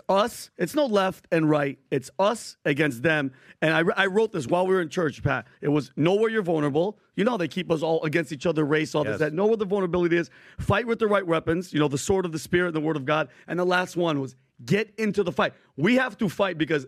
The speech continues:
Speaker 1: they're go-, they're fighting. And we have to get involved because what we're doing is in a spectator sport.
Speaker 2: I have to tell you that, uh,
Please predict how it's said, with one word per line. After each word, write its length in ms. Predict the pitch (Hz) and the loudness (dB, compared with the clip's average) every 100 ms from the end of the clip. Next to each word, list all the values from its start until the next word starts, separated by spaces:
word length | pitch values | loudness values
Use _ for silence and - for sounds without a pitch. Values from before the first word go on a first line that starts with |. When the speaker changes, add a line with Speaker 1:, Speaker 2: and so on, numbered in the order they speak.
| - | -12
Speaker 1:
they're 320 | 120 120 220 247 | -4 0 2 2
go-, 200 | 208 - | -2 -2
they're 220 | 160 233 | 0 0
fighting. 500 | - 185 190 147 117 - _ - | 0 0 0 -2 -6 -12 _ -4
And 140 | 151 | 0
we 100 | 165 | 2
have 100 | 220 | 0
to 80 | 202 | 0
get 160 | 180 170 | -4 -2
involved 320 | 139 185 139 | 0 0 0
because 320 | 147 160 113 _ | 0 -2 -2 _
what 240 | 143 170 175 | -2 0 2
we're 160 | 214 | 0
doing 320 | 185 214 247 | 0 0 2
is 160 | 208 160 | 0 0
in 80 | 170 | -2
a 40 | |
spectator 440 | - 170 - 143 127 | 0 -2 0 -2 -4
sport. 220 | - 123 | -2 -2
Speaker 2:
I 60 | 135 | 0
have 140 | 170 | -2
to 120 | - | -4
tell 220 | 117 117 117 | -6 -4 -4
you 200 | 80 60 | -4 -4
that, 240 | 90 85 - | -4 -4 -8
uh, 140 | - | -14